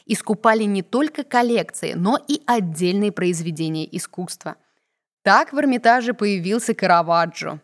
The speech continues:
лютнист. Его купил Александр Первый ещё до старта официальных продаж через своего очень хорошего друга. Но стоит понимать, что до середины девятнадцатого века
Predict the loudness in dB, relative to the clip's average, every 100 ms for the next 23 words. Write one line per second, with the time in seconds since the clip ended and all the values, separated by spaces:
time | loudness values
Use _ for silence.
0 | _ -4 -4 -2 -2 -2 -6 -12 _ _
1 | _ _ _ _ 2 4 2 0 4 4
2 | 4 0 0 0 -2 -2 -2 -2 -2 0
3 | 0 2 2 2 0 -2 0 0 0 -4
4 | -6 -6 -8 -4 0 0 0 0 2 0
5 | -6 -12 -20 -4 -2 0 0 0 2 0
6 | -4 0 2 2 2 2 4 2 2 -2
7 | -2 0 0 2 0 0 -2 -4 -10 _
8 | _ _ _ 2 2 2 0 0 0 2
9 | 4 2 0 -6 -12 -6 0 0 0 0
10 | 2 2 4 2 2 0 0 0 -2 -2
11 | -2 0 0 -2 -4